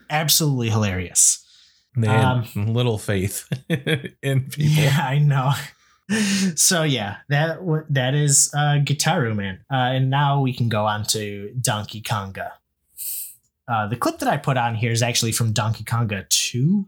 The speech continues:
Speaker 1: but it's All Star by Smash Mouth, so I had to include it.
Speaker 2: Oh, yeah.
Speaker 1: Uh, Donkey Konga, I think,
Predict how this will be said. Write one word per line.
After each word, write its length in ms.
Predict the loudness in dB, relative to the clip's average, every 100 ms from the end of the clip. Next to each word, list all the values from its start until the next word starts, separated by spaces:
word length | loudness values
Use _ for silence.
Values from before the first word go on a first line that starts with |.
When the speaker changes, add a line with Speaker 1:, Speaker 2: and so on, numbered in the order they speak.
| -6
Speaker 1:
but 440 | -2 0 0 -4 -4
it's 180 | 0 2
All 140 | 2
Star 300 | 2 0 0
by 100 | 2
Smash 380 | 0 2 0 -2
Mouth, 260 | -4 -8 -8 0
so 360 | 0 0 -6 -6
I 60 | -2
had 200 | 0 0
to 80 | -2
include 300 | -2 -4 -6
it. 140 | -10 _ _ _ -6
Speaker 2:
Oh, 240 | -2 0
yeah. 300 | 0 0 0 -4 -2 -2 -2 -4 -8 -8 -4
Speaker 1:
Uh, 180 | 0
Donkey 380 | 2 2 0 -2
Konga, 500 | 0 0 2 0 0 -2
I 100 | -2
think, 680 | -2 -4 -2 0 0 -2 -6